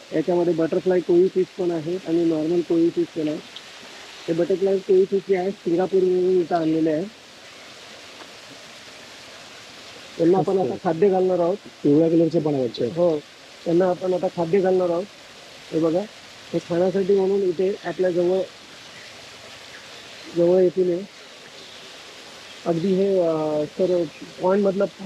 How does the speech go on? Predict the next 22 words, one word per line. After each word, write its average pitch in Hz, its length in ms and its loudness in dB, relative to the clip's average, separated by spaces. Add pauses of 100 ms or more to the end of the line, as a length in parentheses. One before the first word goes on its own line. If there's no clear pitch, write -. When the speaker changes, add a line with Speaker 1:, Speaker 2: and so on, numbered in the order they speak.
(160)
Speaker 1:
पाणी 185 360 2
थोडं 190 260 0
कमी 190 260 2
असल्यामुळे, 185 460 0 (640)
अ, 165 60 0 (260)
आपण 180 260 -2
त्यांना 185 200 0
असं 185 220 -2
लांबून 180 320 2
टाकतोय, 185 320 -2
नाहीतर 175 280 0
ते, 190 400 -2
अ, 160 400 0
हातामध्ये 185 440 0
धरलं 185 340 2
तर 220 40 -2
हातामध्ये 185 460 -2
पण 208 180 -2
खा-, 175 340 -2
खाण्यासाठी 180 560 -2
म्हणून 196 260 0
ते, 185 120 -4